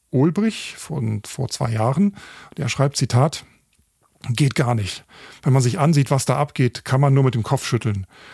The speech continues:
Da wird tagsüber davor wie auch in der Einkaufspassage selber mit Drogen gehandelt.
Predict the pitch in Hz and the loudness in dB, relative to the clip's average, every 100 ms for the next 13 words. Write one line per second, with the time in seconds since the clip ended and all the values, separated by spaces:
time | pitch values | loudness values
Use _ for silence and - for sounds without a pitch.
0 | - - 120 123 - 143 170 - 160 143 | -20 -4 0 0 0 0 -2 0 2 2
1 | 123 120 - 131 170 147 143 139 147 185 | 2 -2 0 2 2 2 0 2 0 0
2 | 180 147 139 156 151 - 139 - 127 135 | 2 2 2 2 0 0 -2 0 0 2
3 | 131 127 165 143 135 - 143 151 139 117 | 2 4 4 4 2 2 0 2 0 0
4 | 110 117 110 101 | 0 2 0 -2